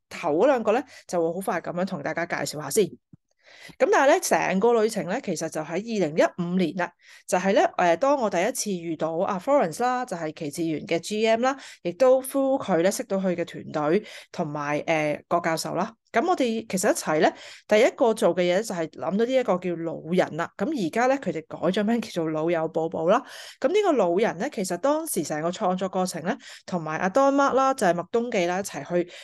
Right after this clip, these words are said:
去研究點樣可以令到可以多啲人呢，去用一個新嘅角度去諗認知障礙症。噉呢，就係嗰時最緊要就係話冇，冇性別啦，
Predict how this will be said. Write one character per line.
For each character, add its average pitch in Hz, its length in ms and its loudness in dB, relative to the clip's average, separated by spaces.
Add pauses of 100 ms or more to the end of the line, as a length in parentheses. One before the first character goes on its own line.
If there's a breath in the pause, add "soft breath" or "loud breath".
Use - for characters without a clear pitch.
(120 loud breath)
去 185 200 2
研 156 120 -6
究 196 160 2
點 196 140 2
樣 262 120 2
可 208 120 2
以 226 140 -2
令 180 220 0
到 185 220 2
可 190 140 0
以 247 120 -8 (220)
多 330 220 4
啲 339 160 2
人 165 140 0
呢， 269 120 -2 (300 loud breath)
去 247 100 6
用 247 160 4
一 339 40 4
個 277 100 0
新 277 200 -2 (160)
嘅 240 140 -2
角 202 140 -2
度 180 180 -4
去 175 180 -2
諗 170 240 -6
認 202 220 -4
知 170 140 -6
障 151 200 -4
礙 - 120 -12
症。 - 200 -6 (640 loud breath)
噉 269 120 4
呢， 392 80 4 (100)
就 - 80 4
係 202 80 4
嗰 294 160 6
時 214 100 2
最 185 160 4
緊 190 80 4
要 240 100 0
就 190 100 -2
係 151 80 2
話 151 200 0 (460)
冇， 170 540 2 (560)
冇 202 720 6
性 220 320 0
別 208 160 0
啦， 302 140 2